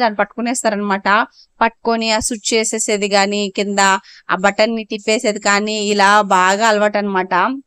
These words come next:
కిందనే ఉంటుంది కాబట్టి, అందుతుంది కాబట్టి. అక్కడైతే అందుదులేండి, don't worry. ఇంకా మా అమ్మ అయితే మార్నింగే, ఆ, టిఫిన్ చేయడం స్టార్ట్ చే-, స్టార్ట్ అయితే చేసేసిందండి. ఇంకా నిన్నైతే చాలా హడావిడిగా ఉన్నిందనమాట.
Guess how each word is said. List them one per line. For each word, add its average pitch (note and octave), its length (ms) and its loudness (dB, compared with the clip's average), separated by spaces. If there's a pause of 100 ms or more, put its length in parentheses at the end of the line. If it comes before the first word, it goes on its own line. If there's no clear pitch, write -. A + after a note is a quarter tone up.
కిందనే A3+ 380 0
ఉంటుంది G3+ 320 -8
కాబట్టి, G3 300 0 (100)
అందుతుంది G#3 500 -4
కాబట్టి. F#3+ 400 -2 (440)
అక్కడైతే G#3+ 400 0 (100)
అందుదులేండి, G#3+ 680 0 (460)
don't G#3+ 320 0
worry. G3 300 0 (400)
ఇంకా G3+ 200 -4
మా G3 120 2
అమ్మ G3+ 160 -2
అయితే B3 200 0 (140)
మార్నింగే, G#3 560 0 (500)
ఆ, G3+ 40 -4 (140)
టిఫిన్ A3+ 360 -4
చేయడం G#3+ 360 2
స్టార్ట్ G3+ 340 0
చే-, G3 200 -2 (300)
స్టార్ట్ F#3+ 340 -2
అయితే G3+ 140 -4 (100)
చేసేసిందండి. A3 720 -4 (560)
ఇంకా F#3+ 320 -2 (280)
నిన్నైతే C#4 480 2 (160)
చాలా B3 340 2
హడావిడిగా A#3+ 580 2
ఉన్నిందనమాట. G3 560 -2